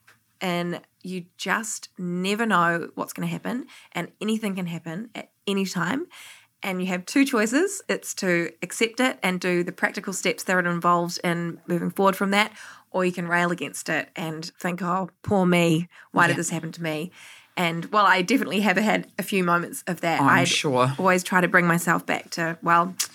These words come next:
Speaker 1: it has happened. So what are we gonna do about this?" And we're all just as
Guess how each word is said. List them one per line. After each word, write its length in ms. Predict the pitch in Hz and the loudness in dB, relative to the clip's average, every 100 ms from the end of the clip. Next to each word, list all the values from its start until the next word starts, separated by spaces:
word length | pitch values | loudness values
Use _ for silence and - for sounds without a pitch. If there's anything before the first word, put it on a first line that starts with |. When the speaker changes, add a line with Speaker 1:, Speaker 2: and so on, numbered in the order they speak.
| - _ _ | -18 _ _
Speaker 1:
it 100 | 175 | -8
has 180 | 175 147 | -8 -8
happened. 340 | - - 196 - - | -8 -10 -10 -14 -12
So 400 | - 160 156 - | -6 -4 -4 -8
what 220 | - 175 170 | -8 -4 -4
are 40 | |
we 120 | 165 | -4
gonna 240 | 160 156 151 _ _ _ _ | -8 -10 -12 _ _ _ _
do 140 | - 220 | 0 0
about 300 | 180 - - | 0 -4 -4
this?" 340 | - - - - - - - | -8 -8 -10 -14 -20 -16 -6
And 260 | 165 170 | -4 -4
we're 160 | 175 180 | -2 -2
all 500 | - 175 175 175 185 - _ _ _ - | 0 0 2 0 -2 -10 _ _ _ -2
just 460 | 180 180 - - - | -2 -2 -6 -12 -6
as 500 | 175 175 175 - - | -4 -4 -6 -8 -10